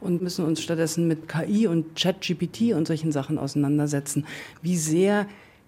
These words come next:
hecheln Sie denn dann auch als Lehrerinnen und Lehrer dem Ganzen hinterher? Weil man kann ja fast nicht überall up to date sein.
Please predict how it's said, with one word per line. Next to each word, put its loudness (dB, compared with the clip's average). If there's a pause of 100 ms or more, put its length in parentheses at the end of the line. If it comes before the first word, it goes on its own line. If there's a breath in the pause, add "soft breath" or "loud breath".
hecheln 2
Sie 2
denn 2
dann 0
auch -6
als -4
Lehrerinnen 2
und -2
Lehrer 0 (280)
dem 4
Ganzen 0
hinterher? 0
Weil 2
man 2 (140)
kann -6
ja -2
fast -8 (180)
nicht 0
überall -2
up -8
to -8
date -4
sein. -4